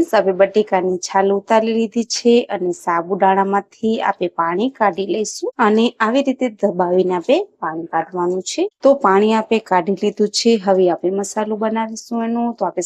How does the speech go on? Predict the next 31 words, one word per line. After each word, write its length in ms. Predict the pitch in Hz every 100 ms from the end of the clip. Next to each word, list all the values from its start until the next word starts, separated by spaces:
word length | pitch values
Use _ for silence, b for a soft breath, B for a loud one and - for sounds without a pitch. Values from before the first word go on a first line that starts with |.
| -
સાબુદાણા 680 | 190 202 240 226 233 226 220
એક 60 | 180
બાજુ 300 | 170 170 180
રાખી 280 | 180 - 196
દઈશું. 220 | 208 - -
એનામાં 400 | 220 269 311 294
આપણે 260 | 214 - 185 185
ઉમેરીશું 540 | 202 247 269 - 208 -
ત્રણ 300 | 190 196 214 -
આપણે 260 | 190 - 185 190
લીલા 300 | 180 180 294 349 _ 180
મરચાં 440 | 175 165 - 196 202
ઉમેરીશું, 600 | 208 202 208 - - 349 _ - 277
એક 100 | 311 - -
ઇંચ 200 | 220 214 - - -
આદુનો 420 | 185 170 175 180 180
ટુકડો, 480 | - 165 - - 185 294 _ _ _ _ _ _ _ _ _ _ _ _
થોડાક 320 | - 190 185 175
આપણે 200 | 165 170
એનામાં 360 | 165 170 175 302 - -
લીલા 320 | 196 214 269 - 180
દાણા 300 | 190 190 165 160
ઉમેરીશું. 540 | 180 196 180 - 262 330 - -
સિંગ 280 | - 208 208 190
દાણા 280 | 180 180 180 180
મેં 280 | 185 185 185
પીસીને 520 | 226 220 - 247 226 220 -
આવી 200 | 175 170
રીતે 220 | 165 - 233
રાખી 320 | 170 160 - 165
દીધા 220 | 165 160